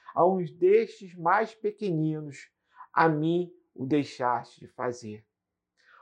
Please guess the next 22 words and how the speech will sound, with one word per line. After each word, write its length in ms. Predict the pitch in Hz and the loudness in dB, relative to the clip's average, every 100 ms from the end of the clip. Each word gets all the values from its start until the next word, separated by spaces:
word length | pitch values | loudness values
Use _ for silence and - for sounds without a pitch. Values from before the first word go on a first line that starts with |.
| - | -10
O 80 | |
pecado 760 | 123 139 123 156 151 151 127 117 _ _ _ _ | 0 0 0 -2 0 -2 -4 -12 _ _ _ _
que 80 | 139 | -12
nós 180 | 131 139 | -10 -8
cometemos 640 | 160 151 143 151 151 143 | -6 -4 -4 -4 -8 -8
com 140 | - 139 | -12 -8
nossos 400 | 143 147 156 123 | -4 -4 -6 -10
irmãos, 640 | 123 139 151 151 139 - _ _ _ _ _ _ _ _ _ - | -10 -4 -2 -2 -6 -18 _ _ _ _ _ _ _ _ _ -6
nós 180 | 127 | -6
estamos 280 | - 139 127 | -4 -6 -6
fazendo 380 | - 120 120 117 | -4 -6 -6 -10
com 140 | - 113 | -14 -12
Deus. 480 | 104 101 104 - _ _ _ _ _ _ _ _ _ _ | -10 -10 -12 -20 _ _ _ _ _ _ _ _ _ _
Por 200 | - 139 | 0 4
isso, 280 | 165 185 180 | 6 6 2
precisamos 540 | 180 156 165 156 180 170 | -6 -8 -4 0 0 -2
a 80 | |
cada 280 | 165 180 185 | -4 -2 -4
momento, 640 | 202 190 165 160 151 - _ _ _ _ _ _ | -4 -2 -2 -2 -6 -14 _ _ _ _ _ _
antes 340 | - 214 240 202 | 4 4 4 0
de 80 | 214 | -4
agirmos, 680 | 208 147 180 180 139 113 | -4 -2 0 0 0 -8